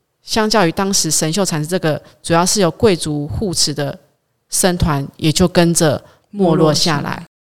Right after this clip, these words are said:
Speaker 1: 那再加上当时的神会禅师哦，当时的这个战乱的时候呢，神会禅师他把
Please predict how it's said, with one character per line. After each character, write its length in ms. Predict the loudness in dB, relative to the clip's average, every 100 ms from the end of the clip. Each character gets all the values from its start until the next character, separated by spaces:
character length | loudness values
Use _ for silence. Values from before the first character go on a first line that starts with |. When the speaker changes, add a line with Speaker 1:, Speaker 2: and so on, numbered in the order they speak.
| -4
Speaker 1:
那 120 | 0
再 200 | 2 2
加 240 | 2 0
上 260 | 2 0 0
当 220 | -2 -2
时 140 | 0 0
的 140 | 0
神 260 | 0 -2 0
会 160 | 0
禅 320 | 0 -2 -2 -2
师 240 | -2 -2
哦， 200 | -4 -4 -10 _ _ _ _ _ _
当 140 | -2 0
时 180 | 0
的 180 | 4 2
这 120 | 2 0
个 100 | 0
战 260 | 2 2
乱 140 | 2 2
的 80 |
时 160 | 0 0
候 100 | 0
呢， 140 | 0
神 180 | 0 0
会 120 | 0
禅 180 | 0 0
师 200 | 0 -2
他 220 | -2 -4 -2
把 260 | -2 -2